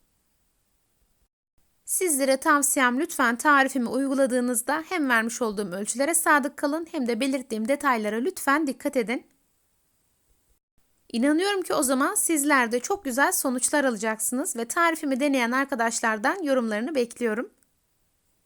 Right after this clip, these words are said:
Tazeliğini uzun süre muhafaza ettiği için dilerseniz bolca hazırlayarak kurabiyelerinizi saklayabilirsiniz.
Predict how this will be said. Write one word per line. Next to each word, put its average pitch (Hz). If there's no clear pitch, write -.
Tazeliğini 277
uzun 359
süre 262
muhafaza 285
ettiği 302
için 359
dilerseniz 269
bolca 240
hazırlayarak 247
kurabiyelerinizi 226
saklayabilirsiniz. 247